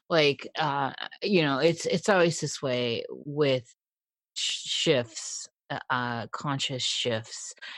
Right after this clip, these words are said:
consciousness shifts, reality shifts, is that there are often times when things are changing. Change happens usually kind of slow,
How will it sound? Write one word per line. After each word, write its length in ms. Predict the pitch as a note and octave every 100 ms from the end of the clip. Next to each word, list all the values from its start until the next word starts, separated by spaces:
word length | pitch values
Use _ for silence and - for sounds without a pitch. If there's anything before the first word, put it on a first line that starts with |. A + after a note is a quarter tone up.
| -
consciousness 720 | - F3 E3 C#3 - C3+ A#2
shifts, 680 | - - - G2 - - - - _ _ _ _ _ F3+
reality 720 | D3 D3 C3+ D3 C#3 B2 A#2+
shifts, 600 | - - C3+ A#2+ A#2+ - -
is 240 | C#3 C#3 - _ -
that 520 | D3+ C#3+ C#3+ C3+ - - -
there 160 | D3+ D3
are 80 | - E3+ G3
often 560 | - G3+ F3+ E3 - _ -
times 680 | D3 C#3 C3 C3 C3 - -
when 500 | D3+ D3 C#3 C3+ C3+ - _ -
things 360 | D#3 D#3 D3
are 320 | D3+ C3 B2+ - _ _ -
changing. 800 | - D3 C#3 C#3+ C#3+ C#3+ C3
Change 400 | - F3+ F#3+ F#3+
happens 640 | F3+ E3 D3+ C#3 B2+ B2 - _ _ _ _ _ F3+
usually 1040 | G#3+ A3 A3+ F#3+ E3+ C#3 C3 B2+ G#2+ - _ _ _ _ _ -
kind 320 | F3+ E3 D#3+
of 280 | D3 C#3 - -
slow, 840 | - - D3+ D3 C#3 C#3 C#3